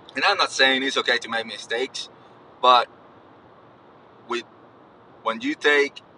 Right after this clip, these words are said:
into a challenge, when, when you put yourself into a challenge, there's gonna be those mistakes. Along, as long as we learn from it and we don't keep doing them,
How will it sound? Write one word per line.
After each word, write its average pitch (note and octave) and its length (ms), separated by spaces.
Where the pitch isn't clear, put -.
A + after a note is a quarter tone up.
into A#2 200
a G#2 40
challenge, A#2+ 520
when, G#2 260
when G2+ 180
you A2+ 120
put A#2+ 240
yourself A2+ 440
into G#2 220
a F#2 40
challenge, A2 680
there's B2+ 240
gonna B2 180
be A#2 360
those G#2 240
mistakes. - 680
Along, E3 400
as - 160
long D#3 300
as D3 180
we C3+ 160
learn B2+ 280
from D#3 220
it E3 180
and G#2 100
we C3 80
don't C3+ 140
keep B2+ 220
doing C#3 340
them, E3 180